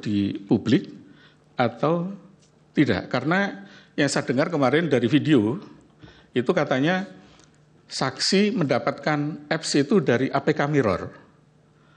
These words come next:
A P K Mirror itu ini Pak, eh, Yang Mulia, Pak, Pak Ketua dan Yang Mulia, adalah tempat software-software bajakan yang untuk H P. Yang resmi kan kalau, kalau Android kan Google Play. Nah, A P K Mirror itu software-software yang sudah dimodifikasi biasanya.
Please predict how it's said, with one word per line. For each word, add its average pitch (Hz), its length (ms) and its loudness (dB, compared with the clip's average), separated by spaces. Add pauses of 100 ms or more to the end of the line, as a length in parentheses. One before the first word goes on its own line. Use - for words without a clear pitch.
(300)
A - 80 -8
P 147 160 -2
K 156 80 2
Mirror 147 320 4
itu 147 320 2
ini 143 160 0
Pak, 110 220 -2 (100)
eh, 113 320 -2
Yang 107 80 -2
Mulia, 110 320 2
Pak, 104 560 -2
Pak - 160 -2
Ketua 110 160 0
dan 107 160 0
Yang 104 160 -4
Mulia, 113 220 0 (340)
adalah 185 320 0
tempat 190 320 -2
software-software 170 560 2
bajakan 127 480 -2 (560)
yang 143 160 0
untuk 151 160 0
H 127 80 -2 (160)
P. 92 240 -4 (480)
Yang 143 120 2 (120)
resmi 175 160 2
kan 185 320 0
kalau, 135 320 0 (320)
kalau 135 240 2
Android 135 320 2
kan 175 160 0
Google 127 240 0
Play. 110 400 0 (720)
Nah, 117 220 0
A - 20 4
P 160 140 0
K 165 100 2
Mirror 170 320 4
itu 226 320 4
software-software 165 600 2
yang 180 100 0
sudah 170 160 4
dimodifikasi 160 640 0
biasanya. 98 400 -6